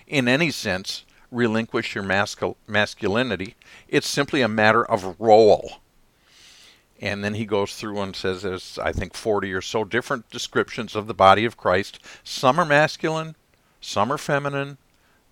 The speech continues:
some are neutral. And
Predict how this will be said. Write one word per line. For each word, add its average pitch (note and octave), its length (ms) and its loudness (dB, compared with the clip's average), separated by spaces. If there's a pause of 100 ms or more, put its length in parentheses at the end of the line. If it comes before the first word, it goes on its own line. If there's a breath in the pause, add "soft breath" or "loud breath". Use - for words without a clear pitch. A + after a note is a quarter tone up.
(280)
some D3+ 260 -2
are F#3 60 -6
neutral. - 460 -12 (1600 soft breath)
And A2+ 280 -6